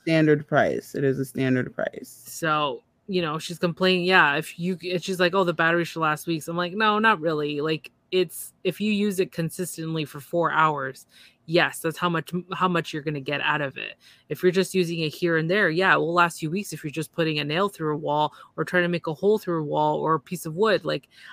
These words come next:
Speaker 2: I just, uh, I, it really irritated me regardless because, you know, Victor's there,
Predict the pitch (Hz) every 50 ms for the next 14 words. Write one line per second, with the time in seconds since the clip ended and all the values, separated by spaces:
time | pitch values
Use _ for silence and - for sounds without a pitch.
0 | - _ - 175 190 185 220 214 - - - - - - - - 175 170 160 -
1 | - - - - - 165 165 170 175 180 180 170 165 - - 370 - 294 302 269
2 | 320 311 302 262 185 180 185 180 175 - - 175 165 165 170 170 151 156 151 135
3 | - 147 147 143 139 143 143 131 - _ 165 156 - 170 165 160 156 147 - -
4 | _ _ - _ _ _ _ 180 185 185 175 170 165 165 160 - - _ 185 160
5 | 190 220 208 - 226 220 196 185 170 180 175 175 170 175 175 175 165 -